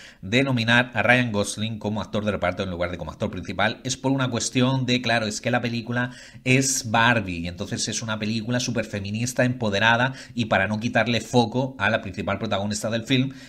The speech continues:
que también es productora del susodicho, que es Margot Robbie. Me huele a algo así, y la verdad, no,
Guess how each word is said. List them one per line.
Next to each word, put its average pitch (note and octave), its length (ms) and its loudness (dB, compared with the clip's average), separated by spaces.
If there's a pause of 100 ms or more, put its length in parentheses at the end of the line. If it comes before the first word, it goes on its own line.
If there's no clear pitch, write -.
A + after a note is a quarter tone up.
(100)
que - 100 -8
también F2+ 280 -4
es E2 100 -8
productora E2+ 520 -2
del E2+ 140 -4
susodicho, B2 680 0
que F2 120 -6
es - 120 -8
Margot E2+ 520 -6
Robbie. F2+ 380 -4 (420)
Me C3+ 240 0
huele A#3 420 4
a C3 240 6
algo B2 280 2
así, - 580 -4
y A#2 140 -4
la A#2 140 2
verdad, A2+ 520 2
no, A#2+ 520 -2